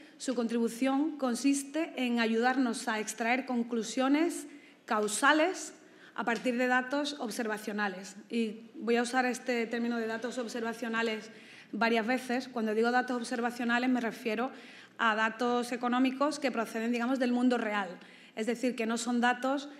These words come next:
generados, eh, por experimentos controlados, diseñados por los investigadores, sino que son datos, pues, por ejemplo, como pueden ser datos recogidos en una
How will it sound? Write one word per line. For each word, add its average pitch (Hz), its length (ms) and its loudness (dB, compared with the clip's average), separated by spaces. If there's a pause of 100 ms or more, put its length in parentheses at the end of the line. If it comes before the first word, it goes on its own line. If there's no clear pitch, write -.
(160)
generados, 226 840 0 (220)
eh, 214 480 -6 (1200)
por 240 200 2
experimentos 240 1200 2
controlados, 233 880 4
diseñados 240 520 0
por 240 100 -6
los 233 100 0
investigadores, 247 600 0
sino 233 180 -2
que 214 80 -6
son 214 180 -8
datos, 220 300 -4
pues, 196 300 -10
por 196 160 -14
ejemplo, 196 260 -14
como 208 140 -8
pueden 202 180 -10
ser 208 160 -10
datos 220 260 -8
recogidos 208 440 -8
en 208 100 -6
una 202 320 -6